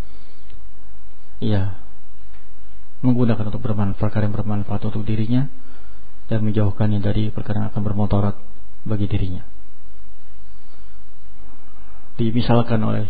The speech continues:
Syekh Saleh Fauzan hafizahullah, kata beliau, lisan itu silahun du haddain. Ya, lisan itu ibaratnya pedang yang bermata dua,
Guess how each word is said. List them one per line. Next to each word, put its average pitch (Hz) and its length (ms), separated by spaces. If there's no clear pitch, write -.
Syekh 107 240
Saleh 107 240
Fauzan 107 400
hafizahullah, 101 720
kata 107 160
beliau, 113 560
lisan 123 640
itu 123 240
silahun 117 760
du 143 80
haddain. 127 560
Ya, 98 240
lisan 120 360
itu 120 360
ibaratnya 110 640
pedang 104 360
yang 107 320
bermata 107 480
dua, 104 320